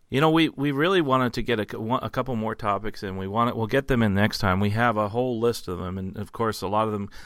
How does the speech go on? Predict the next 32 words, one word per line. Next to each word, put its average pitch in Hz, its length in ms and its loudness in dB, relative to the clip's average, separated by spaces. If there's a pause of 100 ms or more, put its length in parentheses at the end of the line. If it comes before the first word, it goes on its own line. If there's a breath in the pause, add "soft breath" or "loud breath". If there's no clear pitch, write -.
(140 loud breath)
come 110 180 -2
from 98 240 -6
listener 104 380 -2
mail, 95 300 -2
but, 90 340 -4
uh, 92 320 -2 (440 soft breath)
and 120 100 -4
a - 20 2
lot 196 120 6
of 220 60 0
them 165 60 -8
come 147 140 0
from, 127 240 -4
from 120 200 -6
our 110 180 0
hosts 139 320 -2
here. 90 280 -2
And, 107 300 -2 (400 loud breath)
uh, 117 200 0
you 131 160 -4
know, 135 100 -2
I'd 120 60 -2
love 170 180 0
to 170 60 -8
get - 140 -6
your 101 100 -6
feedback 92 540 -6
from 98 180 -8
the 92 60 -4
listeners 90 420 -6
as 90 180 -8
to, 90 280 -4